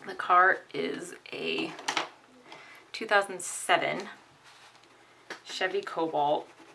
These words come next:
and I still have it. And at the time, I named it Jack,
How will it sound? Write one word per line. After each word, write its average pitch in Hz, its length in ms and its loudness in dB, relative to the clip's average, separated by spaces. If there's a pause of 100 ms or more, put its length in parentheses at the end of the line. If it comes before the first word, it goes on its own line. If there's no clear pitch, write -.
(180)
and 160 220 -8 (180)
I 202 120 6
still 240 240 -2
have - 240 2
it. - 180 -6 (340)
And 180 240 -6
at 381 140 2
the - 60 -6
time, 254 440 4
I 190 200 6
named 180 360 -4
it 156 280 0 (580)
Jack, 147 520 2